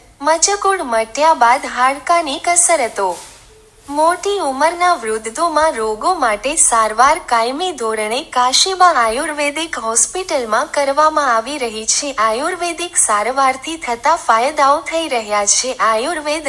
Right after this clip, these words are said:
રોગને દબાવવાનું નહીં, પરંતુ રોગને જડમૂળમાંથી નાબૂદ કરે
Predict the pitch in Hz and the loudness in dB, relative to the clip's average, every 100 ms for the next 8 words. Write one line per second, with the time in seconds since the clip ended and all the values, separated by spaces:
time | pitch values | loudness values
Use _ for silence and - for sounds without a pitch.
0 | 220 214 208 226 233 294 247 247 277 349 | -4 -4 -4 -4 -4 -4 0 2 4 2
1 | 294 240 220 226 220 214 262 349 320 285 | 2 0 0 -4 -6 -6 -6 -2 0 0
2 | 269 247 269 240 208 202 226 254 254 302 | -2 -4 -6 -4 -4 -4 -4 -4 -6 -4
3 | 254 269 294 359 392 359 226 208 240 320 | -2 0 -2 -2 -2 0 -2 -2 -6 -4
4 | 339 330 285 214 190 180 - _ _ - | 2 2 2 0 -6 -10 -20 _ _ -20
5 | _ _ - - - _ 349 349 349 | _ _ -20 -20 -20 _ 2 2 2